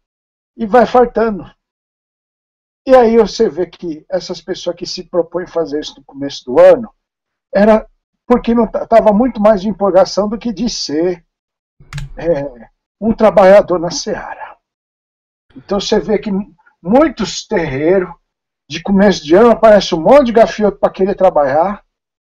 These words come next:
e fim de ano nem tá sempre assim.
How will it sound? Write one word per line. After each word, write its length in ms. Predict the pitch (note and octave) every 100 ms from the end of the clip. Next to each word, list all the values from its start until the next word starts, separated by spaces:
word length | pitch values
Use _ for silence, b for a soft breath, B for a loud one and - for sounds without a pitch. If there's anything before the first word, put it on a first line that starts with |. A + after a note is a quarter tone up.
| _ -
e 80 | A3+
fim 220 | B3 A#3+
de 140 | F#3+
ano 180 | A3 A3
nem 200 | A#3 G#3+
tá 160 | A3+ G3
sempre 500 | - - G#3+ A3+ A3+
assim. 460 | A3+ - A3 G3+